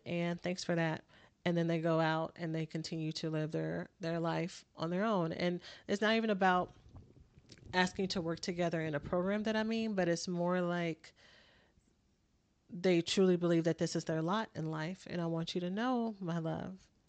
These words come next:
that this is not, that one is not your lot in life, and it doesn't have to be if you feel like it is. If you feel like this is something that you're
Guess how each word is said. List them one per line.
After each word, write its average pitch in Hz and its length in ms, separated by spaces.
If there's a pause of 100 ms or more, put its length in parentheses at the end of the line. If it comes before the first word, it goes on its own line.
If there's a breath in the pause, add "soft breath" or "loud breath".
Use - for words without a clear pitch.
(100)
that 165 200
this 165 240
is 160 180
not, 175 400 (600)
that 170 180
one 196 200
is 175 180
not 175 420
your 165 140
lot 160 240
in 160 160
life, 156 360
and 160 80
it 160 80
doesn't 165 320
have 175 360
to 180 80
be 160 300
if 151 120
you 165 80
feel 165 300
like 151 200
it - 120
is. - 300
If 160 120
you 165 80
feel 180 160
like 170 160
this 165 200
is 165 80
something 170 300
that 165 120
you're 170 180